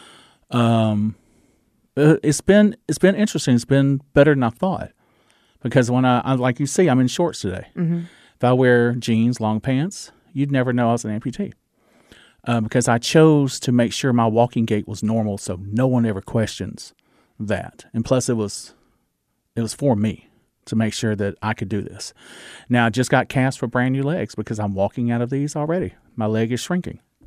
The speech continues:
Speaker 2: Really?
Speaker 1: the way it's supposed to, faster than we thought.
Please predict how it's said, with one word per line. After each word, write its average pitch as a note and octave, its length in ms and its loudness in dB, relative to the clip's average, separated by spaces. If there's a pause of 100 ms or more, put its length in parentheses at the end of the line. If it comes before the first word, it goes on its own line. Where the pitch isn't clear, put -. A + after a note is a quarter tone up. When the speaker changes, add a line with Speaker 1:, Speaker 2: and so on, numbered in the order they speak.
(140)
Speaker 2:
Really? D3+ 300 -8 (160)
Speaker 1:
the A#2+ 60 -4
way G#2 120 0
it's G2 100 -8
supposed C3+ 340 -4
to, - 160 -10 (500)
faster A2+ 340 0
than G#2+ 140 -2
we A2 80 -4
thought. - 260 -8